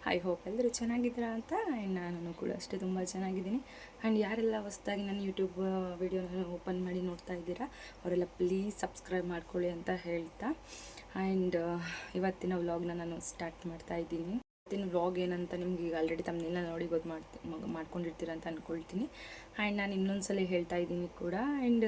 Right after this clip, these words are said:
ನನ್ನ ಪರಿಚಯನ ಈಗಾಗಲೇ ನಾನು already ಮಾಡ್ಕೊಂಡಿದ್ದೀನಿ. ನನ್ನ ಫಸ್ಟ್ ವ್ಲಾಗ್ ಏನು ಅಪ್ಲೋಡ್ ಮಾಡಿದ್ದೆ, ಆ ವಿಡಿಯೋದಲ್ಲಿ ನಾನು ಈಗ already ಅಪ್ಲೋಡ್ ಮಾಡಿದ್ದೀನಿ ನನ್ನ ನೇಮು and ನನ್ನೊಂದಷ್ಟು ಡೀಟೇಲ್ಸ್‌ನ. But ನಾನು ಪೂರ್ಣ ಆಗಿ ನನ್ನ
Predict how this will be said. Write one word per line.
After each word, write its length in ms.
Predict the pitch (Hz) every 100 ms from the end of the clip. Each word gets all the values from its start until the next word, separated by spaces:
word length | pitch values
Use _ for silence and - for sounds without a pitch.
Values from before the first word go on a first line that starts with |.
| 208
ನನ್ನ 280 | 202 196 190 185 180
ಪರಿಚಯನ 460 | 170 175 180 - 196
ಈಗಾಗಲೇ 480 | 190 180 165 170 175
ನಾನು 200 | 175 165
already 260 | 170 185
ಮಾಡ್ಕೊಂಡಿದ್ದೀನಿ. 760 | 175 165 - - 185 175 170 220 - - - -
ನನ್ನ 140 | 185
ಫಸ್ಟ್ 360 | 185 185 - 196
ವ್ಲಾಗ್ 340 | 185 175 185
ಏನು 200 | 180 175
ಅಪ್ಲೋಡ್ 320 | 170 175 175
ಮಾಡಿದ್ದೆ, 640 | 175 170 165 180 - 185 233 - - - - - - - - - -
ಆ 440 | 202 214 196 190 185
ವಿಡಿಯೋದಲ್ಲಿ 460 | 180 190 190 185
ನಾನು 180 | 190 190
ಈಗ 100 | 175 175
already 260 | 165 175 185
ಅಪ್ಲೋಡ್ 340 | 185 180 180
ಮಾಡಿದ್ದೀನಿ 500 | 180 165 170 175 180
ನನ್ನ 300 | 196 185 170 170 170 165 160 160 170 -
ನೇಮು 640 | 180 175 175 170 170 170 165
and 140 | 170
ನನ್ನೊಂದಷ್ಟು 640 | 170 165 165 165 160 -
ಡೀಟೇಲ್ಸ್‌ನ. 500 | 175 165 165 160 - 208 311
But 120 | 277 269 -
ನಾನು 180 | 208 202
ಪೂರ್ಣ 360 | - 190 190
ಆಗಿ 240 | 185 180 175
ನನ್ನ 240 | 175 175